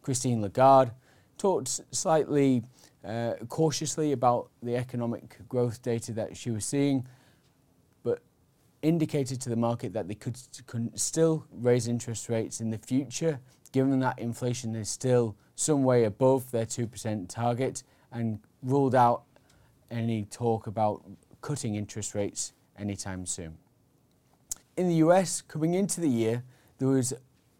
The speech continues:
the market consensus that the U S would tip into a recession.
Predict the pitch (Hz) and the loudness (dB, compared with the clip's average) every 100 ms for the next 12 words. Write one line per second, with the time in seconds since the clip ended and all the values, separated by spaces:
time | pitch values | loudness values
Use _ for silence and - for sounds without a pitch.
0 | _ _ 151 151 180 180 160 131 156 139 | _ _ -4 0 0 0 -4 -6 -6 -2
1 | 165 165 160 127 - 120 123 - 110 131 | 0 0 -2 -4 -2 -2 -2 -6 -6 -2
2 | 139 127 - 113 - 147 135 135 127 123 | -2 -4 -8 -8 -6 -8 -6 -4 -4 -4
3 | 113 104 - 110 - 92 | -4 -4 -4 -6 -8 -14